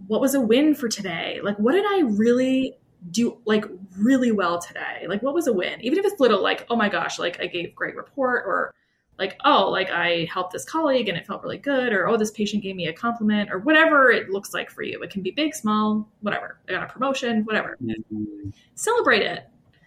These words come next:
Speaker 1: Because we're so quick to put ourselves down, we don't celebrate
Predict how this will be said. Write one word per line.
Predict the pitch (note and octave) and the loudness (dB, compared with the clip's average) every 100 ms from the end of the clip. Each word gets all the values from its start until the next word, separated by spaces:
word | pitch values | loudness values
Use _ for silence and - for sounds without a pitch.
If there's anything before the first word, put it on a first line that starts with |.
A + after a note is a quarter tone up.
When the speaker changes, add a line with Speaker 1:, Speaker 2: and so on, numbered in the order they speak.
| _ _ | _ _
Speaker 1:
Because | B3+ C#4+ | 2 2
we're | C4+ E4 | 6 4
so | D#4 - B3+ B3 C4 | 4 0 0 0 -2
quick | - G#3+ | -2 -4
to | - | -4
put | G#3 A#3+ | -2 -2
ourselves | A#3+ B3 A#3 | 0 -2 -2
down, | G3+ A3+ G3 F3+ | 2 2 2 0
we | F3+ | -2
don't | G3 G#3 - | -2 -2 -2
celebrate | F3 F3 - - | -6 -4 -6 -8